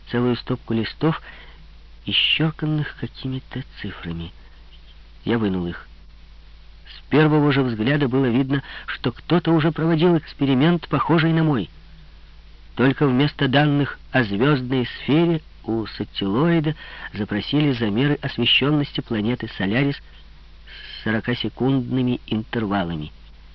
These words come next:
Я не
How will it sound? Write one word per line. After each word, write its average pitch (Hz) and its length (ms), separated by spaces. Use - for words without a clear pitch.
Я 131 480
не 92 240